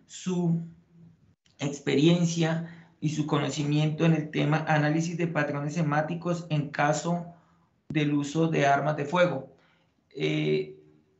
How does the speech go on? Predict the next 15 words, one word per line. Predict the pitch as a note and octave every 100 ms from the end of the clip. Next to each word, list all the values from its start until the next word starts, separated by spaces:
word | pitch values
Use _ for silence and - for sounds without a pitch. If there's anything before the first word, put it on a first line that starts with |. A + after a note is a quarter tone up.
| _ _ _ -
señor | E3 D#3 D3+
licenciado, | E3+ E3+ E3+ F3+ F3 F#3 F#3+ F#3+ - -
le, | D3+ D#3 - -
le | D3+
entrego | D3 D3+ D3 E3 E3 E3 - - - - - - -
la, | C#3+ C3+ C3+ -
la | C3 C3+
palabra | C#3+ E3+ F#3+ G3 G3
para | D#3+ D3+
que | D3+
por | - C3 C3
favor | C#3 C#3+ D3+ - -
haga | D#3 D3+ D#3
su | D3+
presentación. | D3+ C#3+ C3 C3+ F3 D3+ A2+